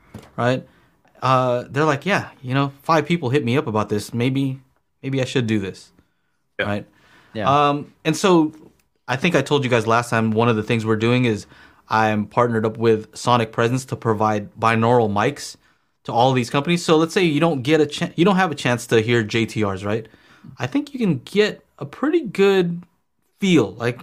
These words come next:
Speaker 1: a little taste, at least. And I'm, I'm underselling it. I think it actually, you get a lot when you're using some good binaural mics.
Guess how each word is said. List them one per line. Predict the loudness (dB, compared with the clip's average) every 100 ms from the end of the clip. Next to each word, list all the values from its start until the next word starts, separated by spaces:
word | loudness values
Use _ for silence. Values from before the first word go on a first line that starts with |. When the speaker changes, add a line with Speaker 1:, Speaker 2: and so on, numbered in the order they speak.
| -18 -4
Speaker 1:
a |
little | 6 6 6
taste, | 0 -2 -4 -14 -18 _ _ _ _ _
at | -8 0
least. | 2 2 -2 _ -2
And | 0
I'm, | 0 0
I'm | 0 0 -2 0
underselling | 2 2 0 -2 -2 -8
it. | -4
I | -2
think | 0 0
it | 0
actually, | 0 -2 -4 -6 _ _ _ _
you | -4
get | 2 2
a |
lot | 2 0 0 -6 -20 _ _ _ _
when | -4 0
you're | 0 -2
using | -2 -2 -4
some | -6 2
good | 2
binaural | 2 -2 0 0
mics. | 0 -4 -6 -18